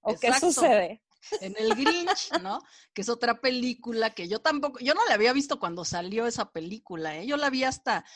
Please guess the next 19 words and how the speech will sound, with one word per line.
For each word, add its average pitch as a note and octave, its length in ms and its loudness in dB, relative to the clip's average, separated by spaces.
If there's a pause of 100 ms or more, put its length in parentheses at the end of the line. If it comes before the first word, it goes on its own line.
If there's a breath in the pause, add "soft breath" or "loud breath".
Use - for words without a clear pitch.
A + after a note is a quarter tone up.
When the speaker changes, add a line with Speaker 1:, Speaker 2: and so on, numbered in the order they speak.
(120 loud breath)
Speaker 2:
la F3+ 160 -2
primera C#4 380 6
vez F4 260 4
fue C4 200 2
la C#4 140 4
de E3+ 540 -4
animada, G3 680 2 (160)
que E3 100 -6
fue - 120 -4
hace - 120 -4
como D3+ 300 -8
dos E3 240 -8
o - 80 -10
tres F3 260 -10
años, F3+ 320 -8
una F#3 160 -10
cosa F3+ 240 -4
Speaker 1:
Ajá. A3+ 440 -2
Speaker 2:
así, C4+ 80 -8